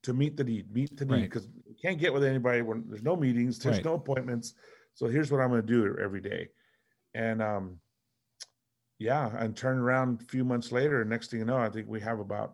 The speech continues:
Speaker 1: almost, probably about three hundred videos now.
Speaker 2: That's amazing.
Speaker 1: Uh,
Speaker 2: Now,
Speaker 1: yeah.
Speaker 2: what advice would you give? Now, I, I'm sure that almost every minister is, is doing some type of an online presence or streaming
Speaker 1: Yeah.
Speaker 2: or something like that, but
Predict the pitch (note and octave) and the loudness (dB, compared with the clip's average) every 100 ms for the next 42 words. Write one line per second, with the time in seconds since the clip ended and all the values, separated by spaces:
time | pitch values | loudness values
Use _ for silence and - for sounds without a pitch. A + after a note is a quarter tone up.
0 | - A#2+ A#2 - - - E3 F3+ A#2 A2+ | -8 -6 -6 -8 -18 -6 -2 0 0 -4
1 | - B2+ A#2+ A#2+ A#2 G2+ A2 C3 G2 F2+ | -2 -4 -2 -2 -2 -2 -2 -2 -2 -4
2 | - - F#2+ - G#2 F2 - F2+ F2+ F2+ | -8 -10 -10 -12 -8 -6 -4 -4 -4 -6
3 | F2+ F2 - - _ _ G#2+ - C3+ C3+ | -6 -8 -12 -20 _ _ -20 -6 -2 -2
4 | A#2+ G#2 F#2+ - - - C#3 F#3+ G#3+ C3 | -4 -8 -12 -16 -18 -4 0 0 0 0
5 | C3 C3+ C3 - B2+ G#2+ A2 G2+ A#2 A2+ | 4 6 4 2 0 2 0 2 2 2
6 | G#2 G#2 - B2+ C3+ C3+ - - D3 - | 2 -2 -4 -2 -2 -4 -8 0 4 4
7 | - F3+ C3+ - - _ _ - D#3 B2 | 6 6 6 2 -8 _ _ 0 2 4
8 | C#3+ C3+ C3 A2+ A#2 A#2 - A2 G2+ F#2+ | 4 6 6 8 8 6 6 6 4 4
9 | G2+ G2+ A#2+ A2 G#2 - A2 G#2 A#2 G#2+ | 0 -2 0 2 2 4 2 2 -2 -2
10 | G2 G2 G2+ G#2 G#2 G2+ F#2+ A#2 G#2 G2+ | -2 0 0 2 2 0 0 0 2 2
11 | G2+ - G#2 G2+ - A#2 G#2+ G#2 G2+ G2+ | 2 0 0 0 0 2 2 2 2 0
12 | G#2 G#2 G#2 G#2 G#2 A2+ G#2 B2 | -2 -2 -2 -2 -2 -4 -4 -2